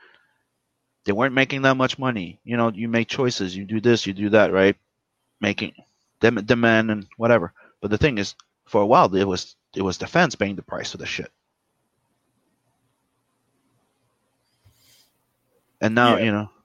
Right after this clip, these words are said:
Speaker 1: and now
Speaker 2: because
Speaker 1: you also have the C D C. Was it the C D C thing where you have the comic grading thing?
Speaker 2: Oh, C G C? Yeah.
Speaker 1: Yeah. Out of nowhere, they announced everybody that all your collectibles,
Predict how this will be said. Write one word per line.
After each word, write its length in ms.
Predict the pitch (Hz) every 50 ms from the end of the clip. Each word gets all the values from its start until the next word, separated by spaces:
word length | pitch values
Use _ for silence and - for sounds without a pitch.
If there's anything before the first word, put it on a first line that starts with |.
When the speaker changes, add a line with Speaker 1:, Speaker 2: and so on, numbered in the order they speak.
| _ _ -
Speaker 1:
and 120 | 110 113
now 100 | 123 123
Speaker 2:
because 100 | 127 127
Speaker 1:
you 80 | 123 123
also 240 | 123 120 - 135 123
have 180 | 120 117 113
the 80 | 110 110
C 220 | - - - 117
D 180 | 110 113 113 107
C. 240 | 101 - - - -
Was 160 | 123 127 139
it 80 | 151 147
the 80 | 143
C 160 | - - 143
D 140 | 147 151 156
C 200 | 151 - - 160
thing 220 | 156 156 156 151 135
where 100 | 120 123
you 120 | 120 117
have 120 | 117 117
the 80 | 117 110
comic 340 | - - 110 113 123 127 -
grading 360 | - 131 135 135 143 147 143
thing? 260 | - 147 147 147 143 - _ _ _ _ _ _ _ -
Speaker 2:
Oh, 180 | - 120 107 104
C 280 | 104 - - 127 127 123
G 180 | 113 127 127
C? 380 | 123 - 156 151 143 143 - -
Yeah. 240 | - 104 98 92 85
Speaker 1:
Yeah. 320 | 120 127 120 113 107 98 107 - - - _ _ -
Out 220 | 123 131 139 139
of 120 | 135 131 127
nowhere, 440 | 135 147 151 143 123 123 120 120
they 100 | 110 120
announced 400 | 120 117 117 120 127 127 123 -
everybody 540 | 123 120 131 127 131 113 98 113 107 110 110
that 180 | 104 113 90 -
all 180 | 110 123 131
your 140 | 139 135 135
collectibles, 880 | - - 135 139 131 139 139 - _ - 107 85 76 78 82 85 -